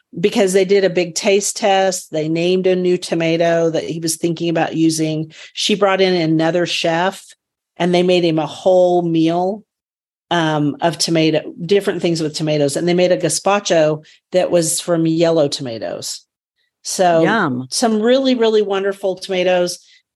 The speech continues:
Speaker 1: good tasting, um, and beautiful. So anyway, now let's do yours. Yours is weird.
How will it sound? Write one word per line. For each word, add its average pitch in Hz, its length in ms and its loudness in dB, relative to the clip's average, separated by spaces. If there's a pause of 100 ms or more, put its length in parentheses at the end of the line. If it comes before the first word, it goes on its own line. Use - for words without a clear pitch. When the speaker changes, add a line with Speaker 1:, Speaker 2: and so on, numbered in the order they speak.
Speaker 1:
good 226 240 0
tasting, 208 1000 0 (440)
um, 165 520 0
and 190 260 0
beautiful. 160 640 -2 (640)
So - 180 0
anyway, 170 420 0 (120)
now 214 180 2
let's 202 160 0
do 190 140 -4
yours. 165 340 0
Yours 185 160 -2
is 156 180 -6
weird. 135 440 -6